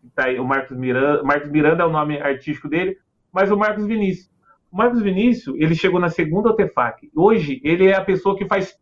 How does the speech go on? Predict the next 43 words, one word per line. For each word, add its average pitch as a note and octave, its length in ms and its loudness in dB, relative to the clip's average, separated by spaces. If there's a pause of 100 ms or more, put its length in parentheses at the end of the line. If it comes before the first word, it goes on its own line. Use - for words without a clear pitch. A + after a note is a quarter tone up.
toda B3+ 220 2
a - 20 -8
parte A3 300 -2
visual F#3+ 480 2
da F3 100 0
Viva. C3 320 -8 (420)
Movimenta E3+ 500 2
a D3+ 40 -6
página, D3+ 680 -2 (340)
a C#3+ 100 -4
gente D#3+ 200 0
já E3 120 2
tá D#3+ 160 -4
com E3 160 -6
três D3+ 300 0
mil E3 460 2
cento E3 360 0
e D3+ 60 -6
trinta, D#3+ 380 0
acho C#3 120 -2
que, D3 120 -6
seguidores, D3 720 4 (100)
é, C3 220 2
curtidas. D3+ 840 2 (540)
Então, A3 160 0
o G3 100 2
Marcos G#3+ 320 0
faz A3+ 160 0
todas A#3 260 2
as F3 240 -2
artes, F#3 340 -2
é F#3+ 40 2
o E3+ 80 0
Marcos E3+ 380 -2
que D3+ 80 -14
faz. E3 340 -2
O - 420 -20
Marcos A3+ 180 -2
se B3 100 -8
tornou, A3+ 300 2
assim, A3 580 -2 (360)
é, D#3+ 340 4
aquele, G#3 380 0